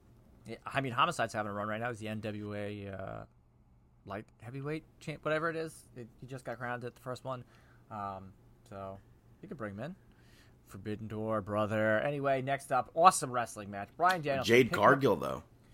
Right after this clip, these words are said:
Speaker 1: Oh, yeah, that's right. Jade Cargill having her whole baddies section now. Um,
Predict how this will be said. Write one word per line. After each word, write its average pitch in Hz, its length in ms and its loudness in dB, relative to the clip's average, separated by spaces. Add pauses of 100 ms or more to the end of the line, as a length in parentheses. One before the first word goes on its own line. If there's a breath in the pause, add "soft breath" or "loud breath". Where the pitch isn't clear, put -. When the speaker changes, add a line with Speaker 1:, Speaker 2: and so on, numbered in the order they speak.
(420 soft breath)
Speaker 1:
Oh, 214 140 -6
yeah, 214 200 -2
that's 120 240 -12
right. 180 200 -2
Jade 156 240 -10
Cargill 175 420 -4
having 127 240 -4
her 135 80 -6
whole 147 200 -4
baddies 143 460 -6
section 92 560 -14 (840 soft breath)
now. 87 400 -8 (400 soft breath)
Um, 98 480 2